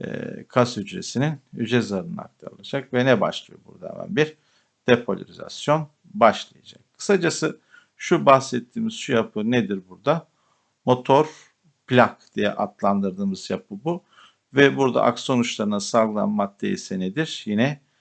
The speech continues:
asetilkolindir. Bunu unutmuyoruz. Yani demek ki bir kas hücresini asetilkolin içerisine koyarsanız uyaran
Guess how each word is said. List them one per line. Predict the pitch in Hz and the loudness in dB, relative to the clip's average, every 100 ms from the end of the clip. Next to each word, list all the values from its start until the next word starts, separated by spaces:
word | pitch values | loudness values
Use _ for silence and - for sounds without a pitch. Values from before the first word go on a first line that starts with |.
| _ _ | _ _
asetilkolindir. | 123 120 113 - 127 127 - _ - 123 101 92 120 131 - - | -4 -2 -4 0 0 0 -8 _ 2 2 2 0 -4 -6 -6 -2
Bunu | 113 120 117 | 0 0 0
unutmuyoruz. | 110 110 - 95 92 92 104 | -2 -2 -4 -4 -4 -2 2
Yani | 107 107 | 2 4
demek | 120 110 - | 4 2 -2
ki | 104 | -10
bir | - | 0
kas | 123 117 | 2 2
hücresini | 104 95 - - - - _ _ _ _ _ _ | -2 -12 -14 -16 -18 -20 _ _ _ _ _ _
asetilkolin | 117 - 120 117 - 117 110 | -2 0 -4 -6 -4 0 2
içerisine | 101 101 - - - - | 0 -4 -6 -8 -12 -10
koyarsanız | - 107 85 - - - - | -2 0 0 -6 -14 -14 -6
uyaran | 127 104 101 127 | 2 4 4 0